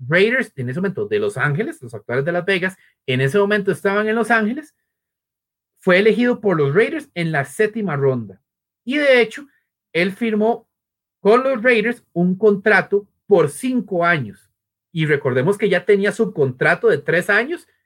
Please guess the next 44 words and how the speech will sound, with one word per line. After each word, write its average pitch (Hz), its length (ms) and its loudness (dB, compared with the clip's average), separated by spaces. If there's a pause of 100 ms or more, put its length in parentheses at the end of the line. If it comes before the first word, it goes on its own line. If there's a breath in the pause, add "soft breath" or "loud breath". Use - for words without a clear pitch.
(240)
con 202 200 2
los, 143 200 -2
con 156 220 -2
los 135 360 -6
Royals 185 380 -2
de 151 80 -6
Kansas 143 340 -6
City. 262 400 -8 (720)
¿Cuál 247 260 2
fue 247 140 -2
la 262 120 2
particularidad 170 840 -4
con 226 160 -2
este 233 220 -6
tema? 185 420 -6 (680)
Al 175 220 2
firmar 190 560 0
el 175 160 -6
contrato 202 460 -4
con 262 180 -10
los 254 160 -6
Raiders, 202 400 0 (240)
el 135 220 0
dueño 180 360 0
en 208 60 -4
ese 208 140 -4
momento 208 280 -2
del 220 120 0
equipo, 214 420 -4
Al 160 240 0
Davis, 226 520 0 (260)
de 127 120 -2
los 117 160 -4
Raiders, 156 400 0 (560)
le 160 200 2
dio 202 340 2
la 165 260 0
opción, 226 520 -2
le 165 100 2
dio 147 100 -2
un 185 100 -4
permiso 226 520 -2
de 170 160 -6
jugar 143 400 -4